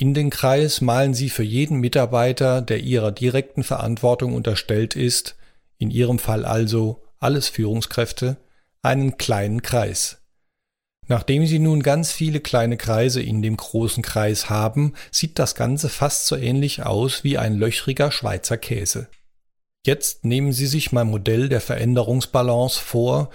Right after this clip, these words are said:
und notieren in jeden Kreis, ob dieser Mitarbeiter sich Ihrer Einschätzung nach angesichts des aktuellen Change-Prozesses im Quadranten Veränderungsbalance, Erschöpfung,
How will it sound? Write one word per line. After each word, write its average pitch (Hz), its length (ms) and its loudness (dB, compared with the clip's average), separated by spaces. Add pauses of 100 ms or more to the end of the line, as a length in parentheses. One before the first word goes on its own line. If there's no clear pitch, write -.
(200)
und 151 360 0
notieren 131 560 0
in 110 100 0
jeden 117 320 0
Kreis, 113 540 -2
ob - 200 -6
dieser 123 280 2
Mitarbeiter 131 640 0
sich - 260 -4
Ihrer 117 260 0
Einschätzung 123 600 0
nach 123 420 0
angesichts 135 680 0
des - 200 -2
aktuellen 151 680 0
Change-Prozesses 117 1040 -2
im 123 180 0
Quadranten 110 680 0
Veränderungsbalance, 143 1400 0 (360)
Erschöpfung, 156 880 0